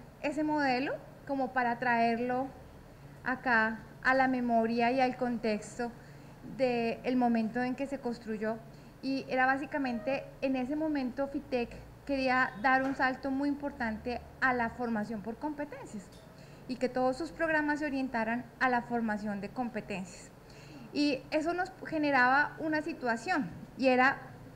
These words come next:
si vamos a formar por competencias, ¿cómo se evalúa por competencias? Y creo que muy acertadamente la tecnológica Fitec tu-, cogió una ruta que resulta ser muy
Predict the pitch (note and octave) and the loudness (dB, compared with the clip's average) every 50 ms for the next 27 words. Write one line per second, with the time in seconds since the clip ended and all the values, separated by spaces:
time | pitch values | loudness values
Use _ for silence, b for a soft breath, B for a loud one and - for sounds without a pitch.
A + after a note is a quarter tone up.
0 | - - - - - - - - - - - - D4+ C#4+ C4 B3+ C#4+ D#4 - F4+ | -18 -18 -18 -18 -18 -18 -18 -18 -18 -18 -10 0 2 4 4 4 4 2 2 0
1 | F4+ F4+ E4+ D#4 C#4+ B3+ A#3+ A#3 - C#4 C#4 - D#4+ D#4 D4 D4 C#4+ - C4 A#3+ | 0 2 0 2 4 4 4 2 0 -4 -4 -2 -2 0 0 0 -2 -2 -2 -4
2 | A3+ A3 G#3 A#3 A#3 A3+ - - - - - - B B B B B - - - | -4 -4 -4 -4 -6 -8 -8 -12 -16 -18 -20 -20 B B B B B -20 0 4
3 | D#4 D4 C4+ C#4+ D4 D4+ D#4+ D#4 C#4+ C4 B3 A#3+ A#3 A3+ A3 G#3+ A3 A#3+ A#3+ - | 6 6 6 6 4 2 4 4 6 6 4 4 4 4 2 2 0 -2 -6 -4
4 | - C4 B3 C4+ C4+ - E3+ G#3 B3+ - - - - - - - - B B B | -4 -4 -4 -4 -6 -4 -4 -6 -6 -6 -8 -14 -18 -18 -20 -20 -20 B B B
5 | B B B B C4+ - D#4 D4+ D4 D4 F4 F#4 F4+ E4 E4+ F4+ F#4+ G4 G4+ G#4+ | B B B B 0 4 6 6 6 4 2 0 0 0 0 0 2 0 0 0
6 | G4+ G#4 G#4 G#4 - E4 D4 C#4+ D4 D4+ D#4 D#4 D#4 D4 - - E4+ - - - | 0 0 0 2 6 6 8 8 8 6 4 2 0 0 0 -2 -2 -2 -4 -6
7 | - - - - - C#4 C#4 C#4 C4+ B3+ C4+ C4 B3 A#3+ A#3 B3 A#3+ - C#4+ D4 | -12 -6 0 4 4 4 4 4 2 2 4 4 6 6 6 4 2 0 0 -2
8 | - D#4 - - - A#3+ A3+ A3+ - - - - - - - - - - - - | -2 -4 -6 -2 -2 -2 -2 -2 -6 -10 -16 -18 -20 -20 -20 -20 -20 -10 -4 -2
9 | D#4 D4+ D4 A4 - - - C#4 A#3+ D4+ C#4 C4 C4 C4+ C4+ D#4 D4+ D4+ - D4+ | 0 0 0 -2 -4 -4 -6 -4 -2 0 4 6 6 6 6 4 0 0 2 2
10 | D#4 D#4 - B B B B B B B B B B B B - - - - - | 2 2 0 B B B B B B B B B B B B -20 -20 -20 -20 -20
11 | - - - - - - - - - - - - - D#4 C#4+ C#4 C4+ - - - | -20 -20 -20 -20 -20 -20 -20 -20 -20 -20 -8 2 6 8 8 8 8 4 4 4
12 | C#4+ D4 C#4 - C#4+ C#4 C4+ C#4 C#4+ D4+ D4 E4 D#4+ D#4 D4+ D#4 D4+ - - - | 4 4 6 6 4 4 4 4 4 4 6 6 6 8 6 6 2 -2 -10 -12
13 | - - - - - B3 - - - C4 C#4 D4 D4+ D#4 D#4 D#4 D#4 D#4 D#4 D#4+ | -16 -18 -14 -12 -12 -12 -12 -8 -4 -2 2 4 6 6 6 6 4 2 0 -2